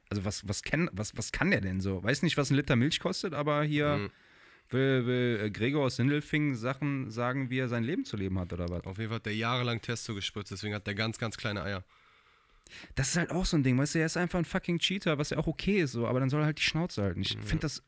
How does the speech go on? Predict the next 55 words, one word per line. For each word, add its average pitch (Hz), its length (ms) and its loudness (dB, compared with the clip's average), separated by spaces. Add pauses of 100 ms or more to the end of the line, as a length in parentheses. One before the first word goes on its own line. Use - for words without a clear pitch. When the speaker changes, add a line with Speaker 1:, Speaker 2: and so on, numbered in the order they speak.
Speaker 1:
find 151 180 2
das, 165 120 2
Speaker 2:
Jawohl, 135 120 0
früher 143 200 -4
Speaker 1:
find 151 80 4
Speaker 2:
war 170 80 4
Speaker 1:
das - 40 0
Speaker 2:
es - 60 4
ja - 80 6
Speaker 1:
scheiße. 143 240 2
Speaker 2:
normal. 120 420 0
Früher 117 240 -6
war 135 100 -2
das 131 140 -4
ja 127 80 -2
normal 117 320 0
bei 113 80 0
den 101 80 -4
Wettkämpfen, 98 460 -8
da 98 60 -6
durfte 110 360 -6
das 104 160 -6
ja 110 80 -4
noch 98 200 -6
mit 98 160 -6
Testo - 320 -4
spritzen 101 540 -6
und 92 160 -4
Anabolika 104 640 -4
und 95 140 -4
sowas. 92 340 -6 (1040)
Aber 104 600 -4
Speaker 1:
Ja, 208 100 8
Speaker 2:
heute - 80 2
Speaker 1:
genau, 190 120 6
Speaker 2:
ist 170 60 4
das 135 100 4
Speaker 1:
aber 139 60 2
Speaker 2:
Cheater. 117 380 -2 (1080)
Speaker 1:
Aber, 123 400 2
ne, 139 260 2
und 139 100 0
dann 139 140 2 (180)
gehst 170 260 4
du, 170 100 4
gehst 156 300 2
du - 60 6
ins 156 220 2 (100)
Internet 135 500 6
rein, 104 280 6
hier 147 400 4 (220)
auf 113 200 2
w 143 300 4
w - 20 -
w 147 200 6